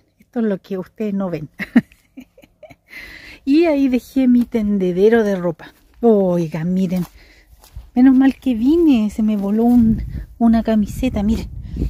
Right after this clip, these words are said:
Ay, miren. Ven, venía entusiasmada con ustedes y no traje los perritos.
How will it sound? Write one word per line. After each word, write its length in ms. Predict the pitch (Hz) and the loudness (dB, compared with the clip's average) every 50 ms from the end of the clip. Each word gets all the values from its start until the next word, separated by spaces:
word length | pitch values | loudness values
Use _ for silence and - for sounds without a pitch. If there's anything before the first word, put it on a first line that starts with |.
| - - - - - - - - - - - - - | -6 -8 -8 -8 -8 -6 -6 -6 -6 -6 -6 -6 -6
Ay, 400 | 208 247 269 320 339 320 226 214 - | -4 -4 -2 0 0 0 0 0 2
miren. 380 | - 240 302 349 370 262 - - - - - | 2 2 2 2 0 -2 -4 -6 -6 -8 -6
Ven, 360 | - 202 247 269 294 277 240 233 | -4 -2 0 0 2 0 0 0
venía 240 | 233 226 233 247 | 0 0 0 0
entusiasmada 480 | 247 - - - - 226 214 226 240 247 | -2 -4 -6 -6 -4 -2 0 0 0 0
con 80 | 240 226 | 0 0
ustedes 380 | 196 - - 294 320 339 349 | -2 -2 -2 -2 -2 0 0
y 40 | 330 | 2
no 140 | 302 269 240 | 2 2 2
traje 240 | 247 240 - 254 233 | 0 -2 0 0 -2
los 100 | 220 - | 0 -2
perritos. 480 | - 226 190 165 151 - - - - | -2 -2 -2 -2 -4 -4 -8 -10 -12